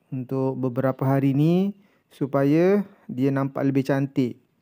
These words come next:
Ha, supaya dia nampak lebih cantik dan juga lebih tersusun lah. Ni yang cikgu buat ni tak seberapa lah sebab ini nak sebagai contoh saja kan. Jadi untuk pertandingan dia perlukan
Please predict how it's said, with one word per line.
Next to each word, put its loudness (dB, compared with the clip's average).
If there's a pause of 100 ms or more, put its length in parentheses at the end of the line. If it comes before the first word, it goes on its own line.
(560)
Ha, -6
supaya -4
dia 2
nampak -2
lebih -4
cantik 0
dan 0
juga 2
lebih -2
tersusun -4
lah. -2 (880)
Ni 0
yang 2
cikgu -4
buat 0
ni 2
tak -2
seberapa -4
lah 2
sebab -2 (240)
ini -2
nak -4
sebagai -4
contoh -4
saja 0
kan. 0 (480)
Jadi 0
untuk -2
pertandingan 2
dia 4
perlukan 0